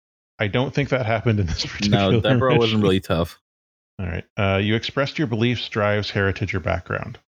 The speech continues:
Speaker 2: I did tell a work and stiff to go eat cake, basically.
Speaker 1: Okay. Mark an experience.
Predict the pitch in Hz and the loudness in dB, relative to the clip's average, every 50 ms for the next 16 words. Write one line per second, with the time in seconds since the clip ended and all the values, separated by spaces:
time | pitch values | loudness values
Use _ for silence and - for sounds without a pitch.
0 | _ _ _ _ _ - - 107 107 104 101 117 117 110 - - 127 123 120 113 | _ _ _ _ _ -4 0 2 2 2 2 0 -2 -2 0 0 2 2 4 4
1 | 110 117 117 - - 117 110 104 - - 113 107 101 - - - 104 98 101 92 | 2 0 0 0 2 0 0 0 0 0 0 0 0 -2 0 2 2 2 2 2
2 | - 101 107 110 107 104 - - - 107 104 104 - - 92 87 87 - - 82 | 2 4 4 4 2 0 -2 0 0 0 0 0 -2 0 0 0 0 0 -2 -6
3 | - 95 92 98 104 _ _ _ _ _ _ _ _ _ _ - - 120 - - | -2 0 0 0 -2 _ _ _ _ _ _ _ _ _ _ -10 -10 -8 -2 -2
4 | 143 190 226 208 - - 104 98 - - 101 101 - - 127 131 139 156 160 - | -2 -2 -2 -8 -6 -4 -4 -4 -2 -4 -6 -6 -4 -2 -2 -2 -2 -2 -4 -6
5 | - - - | -10 -12 -12